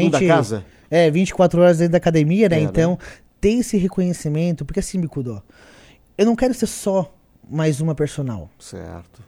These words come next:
Speaker 2: É
Speaker 1: Aham.
Speaker 2: muito pouco.
Speaker 1: Uhum.
Speaker 2: É muito pouco.
Speaker 1: Uhum.
Speaker 2: Eu quero ser uma referência dentro do esporte.
Speaker 1: A tua meta, a tua régua é mais alta, né?
Speaker 2: Claro, eu
Speaker 1: Exato.
Speaker 2: quero ser, eu quero, eu quero ser diferente.
Speaker 1: Uhum.
Speaker 2: Eu quero que alguém me olhe e disse, "Poxa vida, pô, aquela lá é uma atleta, pô, ela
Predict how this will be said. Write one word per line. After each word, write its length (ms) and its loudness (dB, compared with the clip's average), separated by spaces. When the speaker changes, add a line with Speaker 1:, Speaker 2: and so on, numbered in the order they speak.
Speaker 2:
É 80 0
Speaker 1:
Aham. 80 4
Speaker 2:
muito 240 0
pouco. 540 -2
Speaker 1:
Uhum. 320 -12
Speaker 2:
É 80 -2
muito 280 -2
pouco. 360 -6
Speaker 1:
Uhum. 80 -16
Speaker 2:
Eu 80 -4
quero 280 -4
ser 160 -4
uma 140 0
referência 600 -2
dentro 240 -2
do 80 -4
esporte. 520 -6
Speaker 1:
A 20 -14
tua 200 2
meta, 380 2
a 20 -2
tua 180 -2
régua 280 0
é 40 -2
mais 220 -4
alta, 260 -4
né? 160 -8
Speaker 2:
Claro, 500 2
eu 40 -6
Speaker 1:
Exato. 220 -4
Speaker 2:
quero 240 0
ser, 240 -2
eu 40 -2
quero, 260 0
eu 60 -4
quero 160 0
ser 160 -6
diferente. 640 -4
Speaker 1:
Uhum. 260 -14
Speaker 2:
Eu 100 -8
quero 180 2
que 80 -4
alguém 220 2
me 160 2
olhe 200 4
e 20 -4
disse, 180 -8
"Poxa 340 0
vida, 280 -2
pô, 180 -4
aquela 320 -6
lá 140 0
é 80 -2
uma 160 -6
atleta, 400 -8
pô, 200 -8
ela 140 -8